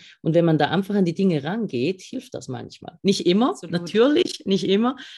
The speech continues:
Speaker 1: aber, ähm, so arbeite ich halt einfach auch gern. Ich mag Angst in der Pferdeausbildung, na ja, das ist kein Gefühl, das man immer steuern kann, natürlich, aber das Möglichste außen vor zu lassen, weil ich denke, dass man eben dann energetisch besser an die Pferde herangeht und sie einem so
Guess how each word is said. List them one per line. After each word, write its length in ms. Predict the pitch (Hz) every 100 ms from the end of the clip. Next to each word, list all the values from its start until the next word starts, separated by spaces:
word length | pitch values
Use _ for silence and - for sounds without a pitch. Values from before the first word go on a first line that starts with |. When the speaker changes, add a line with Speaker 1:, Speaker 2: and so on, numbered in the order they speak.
| -
Speaker 1:
aber, 480 | 170 160 170 170 170
ähm, 380 | 151 151 151 151
so 200 | - 180
arbeite 340 | 160 165 160 165
ich 260 | - 196
halt 260 | 151 135 139
einfach 220 | 135 135 139
auch 140 | 127
gern. 200 | 139 156
Ich 180 | 165 151 - -
mag 300 | 139 147 -
Angst 340 | 143 175 - 151
in 80 |
der 100 | 143
Pferdeausbildung, 760 | 131 143 147 143 - 143 143 147 -
na 180 | 139 135
ja, 200 | 131 -
das 120 | - -
ist 60 |
kein 120 | - 147
Gefühl, 220 | 147 165
das 120 | 160
man 80 | 151
immer 160 | 147 147
steuern 440 | - 135 156 185
kann, 200 | 185 185
natürlich, 560 | 190 185 175 185 254 - - - - -
aber 180 | 147 147
das 140 | 147
Möglichste 640 | 151 156 160 - 151 143
außen 260 | 147 139 143
vor 220 | 180 180
zu 120 | 180
lassen, 520 | 127 117 131 160 165 143
weil 100 | 135
ich 120 | 135
denke, 420 | 135 139 156 135 - - - -
dass 140 | 139
man 80 | 147
eben 160 | 143
dann 160 | 147 143
energetisch 640 | 165 165 156 170 180 170 -
besser 280 | 160 - 147
an 100 | 151
die 80 |
Pferde 280 | 131 147 143
herangeht 540 | 131 135 160 135 135 135
und 100 | -
sie 100 | 131
einem 140 | 131
so 340 | - 139 131